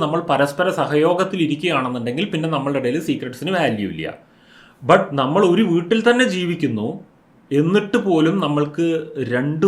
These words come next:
പേർക്ക് വേറെ വേറെ ലൈഫായിട്ട് ഫീൽ ചെയ്യുന്നുവെങ്കിൽ, ഞാൻ വേറെ നീ വേറെ എന്നൊക്കെ തോന്നുന്നുവെങ്കിൽ അവിടെ സീക്രട്സ് കൊണ്ടുവരും, അല്ലെങ്കിൽ ജീവിച്ചു പോയില്ല. അവിടെയാണ് നമ്മൾ നമ്മളുടെ പല രഹസ്യങ്ങളും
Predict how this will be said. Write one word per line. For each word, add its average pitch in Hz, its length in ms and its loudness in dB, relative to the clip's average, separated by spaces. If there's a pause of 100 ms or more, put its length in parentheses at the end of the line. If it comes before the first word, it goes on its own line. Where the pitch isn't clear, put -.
പേർക്ക് 147 420 0 (1040)
വേറെ 151 720 4
വേറെ 160 440 6
ലൈഫായിട്ട് 131 760 2
ഫീൽ 110 220 -4
ചെയ്യുന്നുവെങ്കിൽ, 95 480 -8 (360)
ഞാൻ 104 160 -6 (140)
വേറെ 101 220 -4 (120)
നീ 98 80 -6 (160)
വേറെ 98 240 -6
എന്നൊക്കെ 101 240 -12 (100)
തോന്നുന്നുവെങ്കിൽ 101 720 -10 (520)
അവിടെ 185 260 -8
സീക്രട്സ് 98 420 -8
കൊണ്ടുവരും, 76 340 -18 (960)
അല്ലെങ്കിൽ 104 280 -8
ജീവിച്ചു 80 260 -12
പോയില്ല. 76 260 -20 (1040)
അവിടെയാണ് 190 460 4 (100)
നമ്മൾ 165 240 4 (400)
നമ്മളുടെ 151 440 2 (180)
പല 139 320 2
രഹസ്യങ്ങളും 147 680 -2